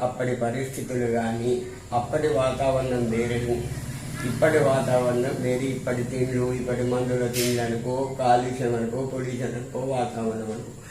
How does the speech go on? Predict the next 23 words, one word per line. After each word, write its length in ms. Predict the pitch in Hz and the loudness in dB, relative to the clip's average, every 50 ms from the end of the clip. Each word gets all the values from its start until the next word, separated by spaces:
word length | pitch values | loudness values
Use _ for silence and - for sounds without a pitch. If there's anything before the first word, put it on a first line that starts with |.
| - - - - - - - - - 98 | -16 -16 -18 -18 -18 -18 -18 -14 -6 -4
రోజు 280 | 113 123 139 156 156 165 | 0 2 4 4 4 4
రోజుకి 420 | 160 156 160 160 156 160 160 165 | 4 4 4 4 2 0 0 0
ఇది 160 | 156 156 131 | 0 -2 -2
పెరుగుతున్నది. 720 | - 143 139 139 151 151 156 156 160 160 156 156 151 147 143 | -2 -2 0 0 0 0 0 0 0 2 2 4 6 6 6
కానీ 240 | 143 143 147 156 160 | 6 6 6 6 6
మా 420 | 175 151 135 139 143 156 156 160 175 | 4 4 4 4 4 4 2 2 2
చిన్నప్పుడు 440 | 156 156 160 160 160 165 180 175 - 160 | 4 4 4 4 4 2 0 0 0 0
షుగర్ 260 | 160 151 156 156 160 | 0 2 4 4 6
ఎవరికో 380 | 156 151 156 151 147 156 156 151 147 | 6 6 6 4 4 4 2 2 2
డబ్బు 220 | 143 143 143 147 | 0 2 2 2
ఉన్న 140 | 147 147 143 | 2 4 2
వాళ్ళకు 360 | 139 139 143 143 139 143 143 | 2 2 2 2 2 4 4
వస్తది, 580 | 143 139 - - 139 135 139 147 147 - - - - - - - - - 139 | 2 2 2 0 -2 0 2 0 0 0 -2 -8 -10 -12 -12 -12 -8 -2 2
ఎవరికో 440 | 143 147 147 147 143 147 147 139 - | 4 6 6 6 6 6 4 4 2
శ్రీమంతులకు 560 | 143 151 151 147 147 143 139 143 143 143 139 | 0 2 4 6 6 6 4 2 0 0 2
వస్తది 440 | 139 139 139 135 139 - 139 135 135 | 2 2 2 2 0 -2 -2 0 0
అన్నారు. 340 | 135 139 135 135 135 135 135 | 0 0 0 0 2 2 2
కానీ 480 | 131 131 131 135 139 156 175 180 180 - | 0 0 0 0 2 2 2 2 0 0
షుగర్ 320 | 147 139 135 147 147 143 139 | -2 0 2 2 2 2 0
కూడా 240 | 139 135 135 147 151 | 0 0 0 0 0
అప్పుడు 280 | - - - 151 143 | 0 -2 -2 -2 -2
ఎవరికి 340 | 131 131 135 139 143 135 147 | 0 2 2 2 0 0 0
లేదు. 360 | 143 139 139 139 151 220 233 | -2 -2 0 0 0 -2 -2